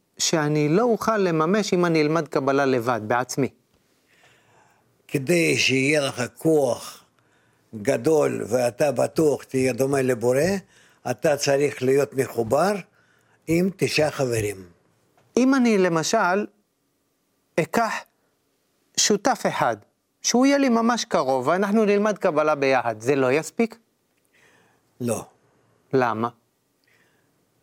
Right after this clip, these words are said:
Speaker 2: הכוח ההשפעה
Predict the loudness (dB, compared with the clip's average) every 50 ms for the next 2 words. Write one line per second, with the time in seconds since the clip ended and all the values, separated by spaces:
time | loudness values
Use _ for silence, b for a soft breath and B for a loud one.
0 | _ _ -10 -8 -8 -8 -8 -2 0 0 2 2 0 -2 -2 -4 -2 -2 0 0
1 | 0 0 0 0 0 -2 -2 -2 -4 -4 -4 -4 -6 -6 -6 -8 -8 -10 -14 -14
2 | -12 -10 -10 -8 -10 -8 -6 -4 -2 -2 -2 -2 -2 -2 -2 -4 -4